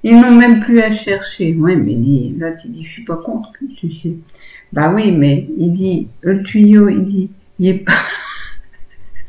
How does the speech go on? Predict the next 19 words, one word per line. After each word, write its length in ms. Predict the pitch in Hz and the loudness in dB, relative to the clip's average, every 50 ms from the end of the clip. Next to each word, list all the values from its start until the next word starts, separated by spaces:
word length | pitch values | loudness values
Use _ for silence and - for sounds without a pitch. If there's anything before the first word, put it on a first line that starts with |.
| - - - | -6 0 0
<laughs> 60 | 349 330 - - - 320 311 - - - - - - - - - - - - - - - | 0 0 0 -4 -8 -8 -8 -8 -12 -14 -12 -12 -10 -10 -10 -12 -12 -12 -14 -8 -2 2
il 180 | 262 269 277 | 4 4 4
est 60 | - | 4
pas 180 | - 277 262 254 | 2 0 0 2
relié 680 | 240 240 254 254 240 240 247 247 247 240 233 240 240 | 2 2 2 2 2 2 2 2 4 4 4 4 4
à 60 | 240 | 4
ma 200 | 240 233 233 226 | 4 4 4 2
cuve 540 | 214 - - - 247 233 214 214 208 202 208 - - - | 0 -4 -2 2 4 4 6 4 2 2 -2 -6 -8 -4
à 100 | - 160 | -2 0
mazout. 600 | 175 170 160 160 190 208 - 285 294 302 294 - - - - - - - - - | 2 2 2 0 0 2 6 6 6 6 6 2 -2 -4 -4 -6 -8 -16 -10 -4
Il 160 | - 208 202 | -2 0 2
dit, 140 | 196 220 240 | 4 4 4
il 200 | 240 220 175 170 | 4 4 4 4
est 80 | 165 160 | 2 2
relié 680 | 165 208 214 202 196 214 214 214 196 208 214 226 226 | 4 4 4 4 6 4 4 4 2 0 0 0 0
à 60 | 208 | 0
ma 180 | 190 185 175 175 | 0 0 -2 -4
fosse 400 | - - - - 196 202 202 - | -4 -8 -8 -6 -4 -4 -4 -4
septique. 720 | - 202 185 - - - - - 214 214 214 - - - | -4 -2 -2 -2 -4 -6 -4 0 0 0 0 -2 -8 -18